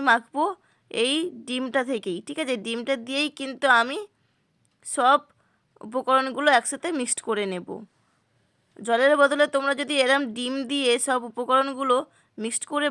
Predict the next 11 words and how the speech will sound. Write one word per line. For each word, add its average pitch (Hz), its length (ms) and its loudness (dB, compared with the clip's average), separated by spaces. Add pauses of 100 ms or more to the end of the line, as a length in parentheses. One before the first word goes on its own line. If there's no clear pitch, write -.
বানাও 262 320 4 (320)
বাঁধাকপির 254 540 -4
পকোড়া, 277 340 2 (480)
এর 254 80 0 (100)
কিন্তু 285 220 -6 (100)
স্বাদটা 233 320 2 (100)
একটু - 180 -8 (180)
অন্যরকম 262 420 0 (100)
পাবে 202 240 4 (100)
বন্ধুরা। 185 340 -6 (460)
একবার 233 260 2